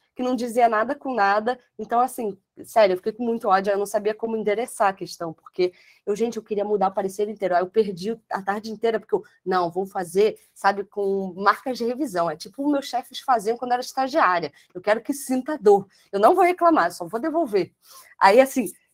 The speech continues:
sério, eu passei o dia inteiro digitando, eu não sei se vocês já viram uns memes, assim, de, tipo, ah, o advogado revisando o contrato, aí, tipo, irritadão, assim, sabe? Clicando com raiva.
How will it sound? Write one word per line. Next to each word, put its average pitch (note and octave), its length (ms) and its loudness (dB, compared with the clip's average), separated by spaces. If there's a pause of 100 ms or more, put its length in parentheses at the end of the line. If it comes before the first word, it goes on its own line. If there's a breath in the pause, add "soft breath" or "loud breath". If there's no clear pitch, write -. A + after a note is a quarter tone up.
(260)
sério, A#3 340 2
eu F#3+ 40 -6
passei G#3 260 -4
o A#3+ 60 -4
dia G#3+ 140 -6
inteiro B3 460 -4
digitando, A#3 520 -2
eu A#3 40 -2
não A#3 60 -4
sei A#3 160 -4
se A#3 100 -14
vocês A3+ 300 -8
já A3 100 4
viram G3+ 280 -2
uns F3 120 -6
memes, F3+ 400 -4
assim, E3 300 -8
de, - 160 -16 (160 soft breath)
tipo, G3 260 -10 (140 soft breath)
ah, G3+ 140 4
o - 20 4
advogado F#3+ 640 0
revisando G3 500 -2
o F#3+ 40 -10
contrato, F#3+ 420 0
aí, E3 80 -6
tipo, - 280 -16 (480 soft breath)
irritadão, G#3 720 0
assim, F3 320 -4
sabe? E3+ 300 -6
Clicando G#3 580 -4
com G3 160 -4
raiva. F3+ 460 0